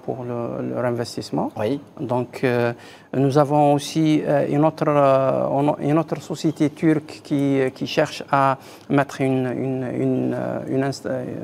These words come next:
Speaker 1: usine, euh, pour la fabrication des panneaux solaires. Donc aussi, c'est un, c'est un
Speaker 2: Secteur
Speaker 1: projet,
Speaker 2: des énergies
Speaker 1: euh, oui,
Speaker 2: renouvelables, toujours.
Speaker 1: oui. Euh, donc, euh,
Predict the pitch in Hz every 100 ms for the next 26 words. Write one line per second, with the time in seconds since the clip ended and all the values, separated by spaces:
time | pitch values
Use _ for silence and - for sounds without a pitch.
0 | 110 147 127 147 151 - - - - _
1 | - 135 - 143 139 151 135 139 139 -
2 | 139 127 123 139 131 120 127 143 190 -
3 | 156 127 110 - 123 - 131 - - 117
4 | 113 113 139 - 117 120 117 - 143 131
5 | 127 120 113 120 131 135 160 196 120 143
6 | 147 139 120 156 170 123 127 - - -
7 | 127 135 147 147 - 143 139 135 135 131
8 | 127 123 -